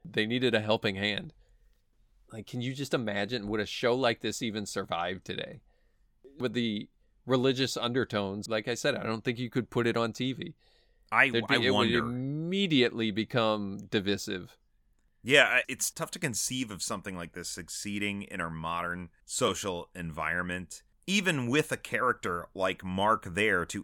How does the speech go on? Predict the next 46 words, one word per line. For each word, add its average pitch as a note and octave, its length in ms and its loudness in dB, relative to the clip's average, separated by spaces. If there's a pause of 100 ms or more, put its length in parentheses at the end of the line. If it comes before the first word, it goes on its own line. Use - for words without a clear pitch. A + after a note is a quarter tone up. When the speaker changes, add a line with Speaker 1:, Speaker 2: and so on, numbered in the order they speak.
Speaker 2:
act G2 400 0
as F#2+ 400 2
a F2+ 220 4
sort F2+ 300 0
of F2 100 -2
mediator. F2 920 0 (960)
Sincerity D#3 960 8
is G2 100 6
so A#2+ 300 8
hard G2 320 6
to E2+ 80 -4
gauge D#2+ 480 -2
for G2 160 -4
most F#2+ 260 2
people F2+ 340 4
now, A1+ 340 -6 (460)
and G#2+ 160 0
I G#2 140 8
just, A2 260 6
Speaker 1:
Yeah. - 80 0
Speaker 2:
I G#2+ 60 2
don't A2 240 4
Speaker 1:
Mm-hmm. G#2+ 80 -4
Speaker 2:
know B2+ 200 0
if A#2+ 120 -4
it F#2+ 80 -8
could E2 160 -8
succeed. B1+ 480 -6 (800)
Speaker 1:
I D3 100 10
think F#3 180 6
that's E3 200 6
why C#3+ 200 10
we A#2+ 160 0
need A2 220 0
it G2+ 140 0
on F#2+ 180 -2
television, F#2+ 640 -4
though. G2+ 260 -6 (220)
Speaker 2:
Yeah. A#2 220 4 (280)
Speaker 1:
We C3 120 -2
need D3 180 0
our D3 120 6
popular B2 600 2
culture A2 520 0
to A2 160 -4
lead. G2+ 600 -4